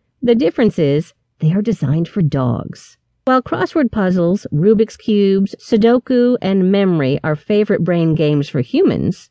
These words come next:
dogs prefer one of a slightly different nature. Canines love running, jumping, treats, and affection, so it just makes sense that when embarking on games that will enhance your dog's brain,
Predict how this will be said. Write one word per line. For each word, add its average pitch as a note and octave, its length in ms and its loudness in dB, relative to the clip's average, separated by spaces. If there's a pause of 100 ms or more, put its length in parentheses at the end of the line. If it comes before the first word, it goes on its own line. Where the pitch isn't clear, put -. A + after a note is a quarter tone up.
(140)
dogs C4 440 -2
prefer A3+ 360 0
one F3+ 280 2
of F#3 100 -2
a F#3+ 60 -2
slightly F3 400 -2
different D#3 420 -2
nature. - 420 -4 (200)
Canines D4+ 520 2
love F3 320 0
running, G3+ 520 2
jumping, C#4 600 -2
treats, - 420 -6
and G#3 160 0
affection, E3 560 -4 (340)
so B3+ 160 -2
it A#3 100 2
just F#4 260 -4
makes G#3 260 -2
sense - 400 -6
that D#3 180 -4
when E3+ 140 0
embarking E3 500 -2
on A3+ 200 0
games F3 420 0
that - 120 -4
will F3 120 0
enhance G3+ 420 -2
your F3+ 120 0
dog's D#3+ 360 -2
brain, G#3 480 -2